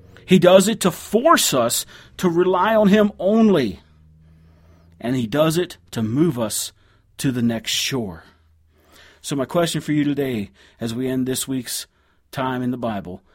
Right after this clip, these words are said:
is this. How is God using your hard times? Are you letting him use them? Or are you rebelling against his will for you to grow?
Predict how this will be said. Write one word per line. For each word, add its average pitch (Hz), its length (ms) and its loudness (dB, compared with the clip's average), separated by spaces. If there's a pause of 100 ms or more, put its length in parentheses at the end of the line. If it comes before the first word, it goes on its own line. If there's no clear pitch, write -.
(220)
is 110 180 -6
this. - 380 -10 (400)
How 180 260 -6
is 139 100 -8
God 131 320 -6
using 123 420 -4
your 127 240 -4
hard 90 260 -12
times? - 520 -16 (1300)
Are 135 140 -4
you 120 160 -4
letting 196 340 2
him 95 320 -6 (260)
use 110 300 -4
them? 80 300 -12 (560)
Or 113 200 -8
are 113 80 -6
you 120 200 -4
rebelling 113 580 -4 (560)
against 110 420 -8
his 175 240 -2
will 95 360 -10 (240)
for - 160 -12
you 101 420 -6 (720)
to 120 100 -12
grow? 85 380 -14